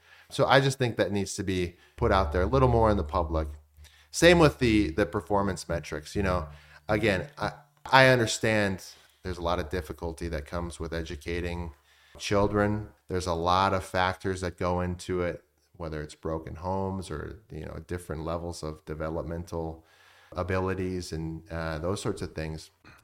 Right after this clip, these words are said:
But we really need to take a hard look at some of those statistics and really ask ourselves, what are we doing and how can we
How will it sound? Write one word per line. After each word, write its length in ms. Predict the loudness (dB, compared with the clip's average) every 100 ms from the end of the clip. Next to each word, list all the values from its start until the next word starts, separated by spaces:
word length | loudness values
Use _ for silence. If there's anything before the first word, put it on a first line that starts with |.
| -8
But 380 | 0 2 2 -2
we 140 | -2
really 300 | 2 2 4
need 160 | 2 -2
to 60 |
take 200 | -6 -6
a 60 | -4
hard 300 | 0 0 -2
look 140 | -6
at 80 | -6
some 140 | -6 -4
of 60 |
those 160 | -4 -6
statistics 720 | -10 -8 -6 -6 -10 -10 -14 _ _ _ _ _
and 180 | -6 -2
really 280 | 0 2 2
ask 300 | 0 -2 -6
ourselves, 500 | -6 -4 -6 -8 -14 -4
what 180 | -2
are 60 | 0
we 140 | -2
doing 540 | 0 0 0 0 -2 -6 -10
and 100 | -8
how 200 | -2 -2
can 200 | -4 -6
we 280 | -4 -6